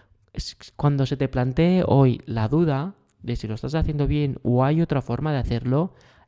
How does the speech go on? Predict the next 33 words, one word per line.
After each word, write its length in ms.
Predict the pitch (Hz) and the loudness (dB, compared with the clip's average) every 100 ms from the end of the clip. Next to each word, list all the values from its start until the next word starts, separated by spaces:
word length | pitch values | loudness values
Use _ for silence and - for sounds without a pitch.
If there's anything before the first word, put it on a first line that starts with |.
| - | -10
estás 340 | 127 - 123 | -6 -2 -2
en 140 | 139 135 | -2 -2
lo 100 | 120 | -2
correcto, 480 | 98 98 92 - 90 | -4 -6 -8 -10 -10
Tauro. 400 | 92 98 104 - | -4 -4 -4 -8
Sigue 360 | - 147 147 | -6 -2 0
adelante, 500 | 147 123 107 107 98 | 2 0 -2 -6 -8
confía 480 | - 110 110 143 160 | -10 -8 -6 -2 -2
más 240 | 147 143 156 | 0 0 -2
en 120 | 151 | -4
tus 180 | 127 120 | -4 -4
decisiones 840 | 117 113 - 147 170 214 240 - - - - - - | -6 -6 -2 0 0 -2 -6 -14 -20 -20 -20 -18 -2
y 120 | 196 | 4
la 100 | 180 | 4
inseguridad 640 | 151 139 143 131 135 139 | 4 4 4 4 4 2
verás 320 | 147 139 143 - | 0 0 -2 -4
que 120 | 131 | -4
poco 260 | 151 - | -2 -2
a 60 | 135 | -2
poco 360 | 135 175 185 190 | -2 0 0 0
se 180 | - | -4
irá 360 | 123 135 165 202 _ _ - | -2 0 -2 -6 _ _ -12
desapareciendo. 960 | - - - 92 - - - - - - _ _ _ - _ _ _ - - - - - - | -10 -6 -4 -6 -6 -10 -10 -12 -16 -20 _ _ _ -20 _ _ _ -20 -20 -20 -20 -20 -6
Virgo, 320 | 156 151 143 | -2 0 0
este 140 | 139 - | -2 -4
es 60 | |
tu 120 | - 180 | -6 -4
mensaje 440 | 156 151 139 165 | -4 -6 -8 -10
para 280 | - 120 127 | -6 -6 -4
hoy, 180 | 175 160 | -4 -4
veinte 680 | 147 170 175 196 214 214 220 | -4 -4 -2 -2 -2 -4 -10
de 600 | - 151 180 196 208 233 - _ _ _ _ _ _ _ | -16 -2 0 0 -2 -8 -18 _ _ _ _ _ _ _
abril. 600 | 110 113 117 123 113 107 | 2 4 6 4 -2 -8